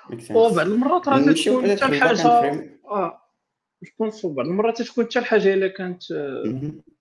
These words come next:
Speaker 2: ساتيسفيزونت، ما تعنيش بأنها راه برودكشن ريدي، فهمتي؟ راه دونك، آه، راه فيها دي فونكسيوناليتي لي زوينين، تسهل بزاف ديال الحوايج، ولكن واش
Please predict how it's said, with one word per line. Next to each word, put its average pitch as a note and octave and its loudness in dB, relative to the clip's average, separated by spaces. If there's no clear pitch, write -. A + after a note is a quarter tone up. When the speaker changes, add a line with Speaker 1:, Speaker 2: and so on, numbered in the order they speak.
Speaker 2:
ساتيسفيزونت، B3+ 0
ما B3 0
تعنيش A3+ -4
بأنها G3 -2
راه B2+ -4
برودكشن F#3+ 2
ريدي، D3+ -6
فهمتي؟ D#3+ -10
راه C3 -6
دونك، E3+ -8
آه، F3+ 0
راه D3+ -4
فيها E3+ -6
دي D#3+ -8
فونكسيوناليتي E3+ -10
لي E3 -6
زوينين، D#3+ -10
تسهل C#3 -16
بزاف D3+ -14
ديال E3+ -6
الحوايج، A3 0
ولكن F#3+ 2
واش - -6